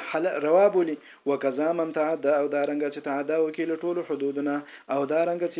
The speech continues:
احاطه وکړي په ده باندې ګناهونه، وشملت هو، او شامل سي ده لره ګناهونه، «من کل جانب»،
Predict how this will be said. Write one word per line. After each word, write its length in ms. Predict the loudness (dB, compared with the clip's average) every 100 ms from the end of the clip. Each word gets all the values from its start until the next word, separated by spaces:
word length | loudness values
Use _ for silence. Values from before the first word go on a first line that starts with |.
| -2
احاطه 280 | -2 -2 -2
وکړي 260 | -2 -2 -2
په 60 |
ده 100 | 0
باندې 360 | 0 -2 -2 -2
ګناهونه، 420 | 0 0 -2 -2 -2
وشملت 520 | -2 -4 -2 0 -2
هو، 160 | -2 -4 -4 -10 -8 -2
او 160 | 0 0
شامل 420 | -2 -2 -2 -6 -6
سي 80 |
ده 180 | -4 2
لره 240 | 4 4 4
ګناهونه، 540 | 2 0 -2 -2 -2 -2
«من 100 | 0
کل 280 | 0 0 2
جانب»، 340 | 2 2 0